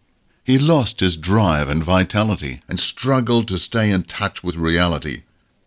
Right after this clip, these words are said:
He'd lost the pleasure of being alive.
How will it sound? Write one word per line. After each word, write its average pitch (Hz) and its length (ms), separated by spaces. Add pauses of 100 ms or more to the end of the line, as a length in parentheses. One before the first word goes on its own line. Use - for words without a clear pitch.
(300)
He'd 92 200
lost 113 420
the 180 100
pleasure 80 720
of 73 260
being 87 360
alive. 76 880